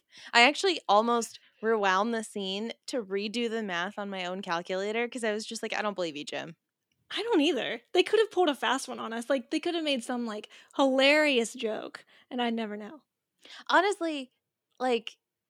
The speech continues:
Speaker 1: the fast math totally works out for what they were going for this scene, but all I could think of, as an accountant myself, was,
Speaker 2: <laughs>
Speaker 1: like, he would have his big-ass, uh, calculator with the printer paper right next to him where he would have one hand doing all the math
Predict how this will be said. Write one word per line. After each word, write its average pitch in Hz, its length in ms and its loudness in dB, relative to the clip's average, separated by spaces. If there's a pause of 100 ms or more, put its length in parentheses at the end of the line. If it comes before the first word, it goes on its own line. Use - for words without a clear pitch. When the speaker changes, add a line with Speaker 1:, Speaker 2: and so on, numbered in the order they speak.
(120)
Speaker 1:
the 247 120 2
fast 247 360 4
math 247 240 -2
totally 220 300 0
works 214 240 -2
out 185 200 0
for 190 120 -6
what 185 140 -4
they 190 80 -4
were 190 100 -4
going 180 260 -4
for 196 160 -8
this 185 200 -8
scene, 190 400 -6 (400)
but 233 100 2
all 202 140 6
I 220 100 4
could 240 180 -6
think 226 180 -4
of, 185 260 -4 (500)
as 190 260 4
an 175 100 -6
accountant 165 460 -8
myself, 156 680 -6 (600)
was, 202 180 -2
Speaker 2:
<laughs> - 0 -
Speaker 1:
like, 190 300 0 (280)
he 247 320 -2
would 294 160 0
have 247 280 4
his 220 300 -2 (360)
big-ass, 208 800 2 (840)
uh, 190 300 2
calculator 214 600 -2
with 214 160 -4
the 196 80 -10
printer 214 360 -4
paper 233 320 -2
right 240 220 0
next 247 200 -6
to 269 120 -4
him 269 180 -2
where 202 120 -2
he 214 180 -2
would 214 100 2
have 202 180 0
one 202 220 0
hand 220 340 -2
doing 202 240 0
all 196 120 0
the 202 80 -6
math 196 460 -4